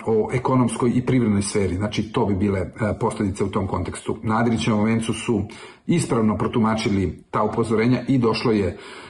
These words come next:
barem, e, privremeno, sve dok nije, e, eksplodirao slučaj Savet-, u Savetu Evropi sa, e, iterom za učlanjenje Kosova u tu organizaciju.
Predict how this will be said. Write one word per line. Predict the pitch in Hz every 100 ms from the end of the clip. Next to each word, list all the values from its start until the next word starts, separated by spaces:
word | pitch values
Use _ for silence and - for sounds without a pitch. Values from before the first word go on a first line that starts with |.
| -
barem, | 101 113 110 107
e, | 107 104 - - - - - - -
privremeno, | 127 131 127 113 107
sve | - 135
dok | 110 110
nije, | 120 117 110
e, | 101 - 101 101 101 101 101
eksplodirao | - - 120 117 110 110 101 92 87 95
slučaj | - 127 123 104
Savet-, | 98 90 - 107 101 107
u | 120
Savetu | 113 110 113
Evropi | 104 107 98
sa, | - 104
e, | 101 98 - 101 95 90 87 85 85 -
iterom | 117 117 113 104 101
za | 101 95
učlanjenje | 123 - 104 101 95
Kosova | 110 107 107 98 92
u | 123
tu | - 101
organizaciju. | 98 90 76 76 - -